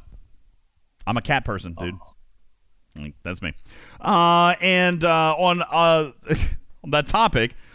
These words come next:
Speaker 1: also being a, uh, a friendly neighborhood cat person, uh, it is time for our last friendly neighborhood break. Uh, when we return, we're going to wrap up very quickly, and I do have an announcement. Bubba Joe, please don't let me forget this, 'cause I, I actually forgot about it in, during our potpourri session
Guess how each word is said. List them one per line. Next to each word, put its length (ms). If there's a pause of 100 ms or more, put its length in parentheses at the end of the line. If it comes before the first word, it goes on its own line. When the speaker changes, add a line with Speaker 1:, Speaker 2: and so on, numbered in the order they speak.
(100)
Speaker 1:
also 440
being 480
a, 300
uh, 280
a 80
friendly 280
neighborhood 300
cat 200
person, 420
uh, 220
it 140
is 100
time 280
for 120
our 200
last 400
friendly 260
neighborhood 360
break. 360 (300)
Uh, 240
when 260
we 100
return, 760 (240)
we're 160
going 300
to 280
wrap 400
up 180
very 240
quickly, 400
and 100
I 60
do 200
have 100
an 60
announcement. 600
Bubba 180
Joe, 120
please 180
don't 120
let 80
me 40
forget 280
this, 120
'cause 140
I, 120
I 160
actually 220
forgot 300
about 200
it 120
in, 120
during 260
our 160
potpourri 600
session 440